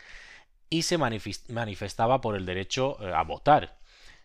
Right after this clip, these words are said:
Eh, también en contra de la violencia doméstica, por el derecho de las mujeres a la educación, a ocupar cargos públicos. Todas esas cosas que hoy en día nos parecen súper normales,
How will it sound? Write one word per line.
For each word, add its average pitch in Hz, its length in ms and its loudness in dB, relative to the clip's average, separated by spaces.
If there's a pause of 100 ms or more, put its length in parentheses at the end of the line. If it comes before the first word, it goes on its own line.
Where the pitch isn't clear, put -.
Eh, 82 720 -4
también 92 320 -2
en 101 100 -4
contra 95 340 -2
de 87 80 -4
la 85 100 -2
violencia 85 480 -6
doméstica, 120 920 0
por 95 140 -6
el 87 120 -6
derecho 90 360 -6
de 87 80 -6
las 82 160 -4
mujeres 87 500 -8
a 82 40 -8
la 80 60 -8
educación, 127 800 2
a 98 60 0
ocupar 87 400 -4
cargos 82 420 -10
públicos. 143 640 -4 (720)
Todas 185 480 2
esas 156 380 -2 (180)
cosas 147 640 0
que 107 180 -2
hoy 123 180 -2
en 120 140 -4
día 127 160 0
nos 101 120 -8
parecen 101 440 -4
súper 160 840 2
normales, 151 680 4